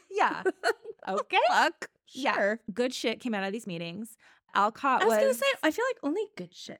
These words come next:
Speaker 2: can come out of these meetings.
Speaker 1: Yeah.
Speaker 2: I'm really into them.
Speaker 1: Yeah.
Speaker 2: And I'm honestly so impressed by them.
Speaker 1: Yeah. Most of them were also abolitionists. So this is, like, pre-Civil War.
Speaker 2: Mm-hmm.
Speaker 1: So this is a time where, like, people being like,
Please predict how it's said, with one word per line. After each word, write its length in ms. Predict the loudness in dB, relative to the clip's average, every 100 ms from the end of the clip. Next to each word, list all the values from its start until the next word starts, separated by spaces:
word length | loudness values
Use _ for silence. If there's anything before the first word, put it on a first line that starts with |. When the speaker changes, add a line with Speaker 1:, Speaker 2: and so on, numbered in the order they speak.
| _
Speaker 2:
can 160 | -18 -14
come 160 | -12
out 140 | -12 -12
of 60 |
these 200 | -12 -12
meetings. 300 | -12 -10 -4
Speaker 1:
Yeah. 160 | 0 2
Speaker 2:
I'm 320 | 2 2 4
really 280 | 4 4 0
into 320 | -2 -6 -4 -2 0
them. 380 | 2 0 -2 -2
Speaker 1:
Yeah. 240 | 0 0 -4 _ _ -10 2
Speaker 2:
And 100 | 4
I'm 140 | 4 4
honestly 340 | 2 4 2 -2
so 240 | 0 2 2
impressed 360 | 2 -2 -6
by 140 | -6 -6
them. 380 | -6 -8 -10 -2
Speaker 1:
Yeah. 240 | 2 2 -2
Most 300 | 0 0 2
of 100 | 0
them 180 | 2 2
were 180 | 4 6
also 280 | 4 4 2
abolitionists. 720 | 2 2 -2 -4 -6 -6 -4
So 100 | -2
this 220 | 0 0
is, 100 | 4
like, 140 | 2 2 -8
pre-Civil 920 | -8 -2 0 2 2 0 -2 -2 -4
War. 320 | -6 -8 -8 2
Speaker 2:
Mm-hmm. 380 | 4 4 2 2 -4 _ _
Speaker 1:
So 200 | -4 0
this 200 | 2 2
is 100 | 0
a 60 | -2
time 460 | 2 4 4 2 0
where, 220 | 2 4 4
like, 380 | 4 2 -2 _
people 480 | -4 0 4 4 4
being 360 | 4 4 4 0
like, 520 | 2 2 0 -6